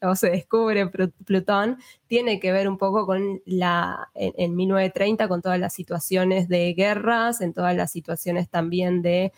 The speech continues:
eh, el psicoanálisis, la evolución que traía el psicoanálisis, también va a estar de, relacionado, por ejemplo, con la energía nuclear.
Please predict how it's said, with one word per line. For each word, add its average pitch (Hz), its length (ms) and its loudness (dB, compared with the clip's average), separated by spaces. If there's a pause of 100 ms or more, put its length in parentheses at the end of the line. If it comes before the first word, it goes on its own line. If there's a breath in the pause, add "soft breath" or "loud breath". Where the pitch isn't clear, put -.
(260 soft breath)
eh, 180 360 2
el 175 100 4
psicoanálisis, 233 960 2
la 175 80 2
evolución 170 540 0
que 190 100 0
traía 170 320 2
el 170 60 0
psicoanálisis, 233 1000 0
también 180 400 -2
va 170 60 0
a 165 40 -4
estar 175 220 -6
de, 175 240 -2 (140)
relacionado, 175 760 0
por - 120 -14
ejemplo, 180 380 -2
con 175 120 0
la 175 60 0
energía 165 360 -2
nuclear. 233 600 2